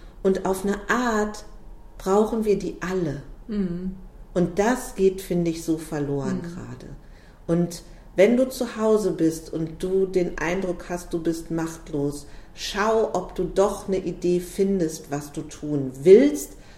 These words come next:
Speaker 1: was du tun kannst, auch in Zeiten, wo man jetzt vielleicht nicht so einfach,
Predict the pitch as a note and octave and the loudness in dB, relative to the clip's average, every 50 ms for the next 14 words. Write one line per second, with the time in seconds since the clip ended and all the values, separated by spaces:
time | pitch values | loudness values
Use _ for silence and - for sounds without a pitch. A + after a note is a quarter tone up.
0 | - - - C#3+ D3 - - D#3 C#3 D3 - - - C3+ C3+ C3 C3 - - - | -12 -6 -4 -4 -4 -4 -6 -6 -8 -8 -8 -8 -4 -2 -2 -2 -4 -6 -8 -4
1 | - A3 B3 B3 C4 C4 - - - - - A#2 C#3+ D3 C#3+ C#3+ - - C#3+ C#3+ | -2 0 0 0 0 -2 -4 -6 -6 -2 2 2 2 2 2 0 -2 -2 0 0
2 | C#3+ C#3 D3 D3 D3 - - - - - - - - - D#3 D3 D#3+ D#3 D#3+ E3 | 2 0 0 -2 -6 -10 -18 -20 -20 -20 -18 -12 -6 -2 0 2 2 2 2 0
3 | D#3+ D3 D3+ D3+ D#3 D#3 D3+ D3 C#3+ D3 - - - D3 D#3 D#3 E3 D#3+ - - | 0 0 0 0 0 2 2 2 2 0 -2 -4 -2 0 2 2 0 0 -2 0
4 | G#3+ B3 C4+ C4 - - A#3+ A3 - - G#3 G#3 G#3+ G#3+ G#3+ G#3+ G3+ G3+ G3+ G#3 | 4 4 4 4 2 0 0 0 2 4 4 4 2 2 2 2 2 2 2 -2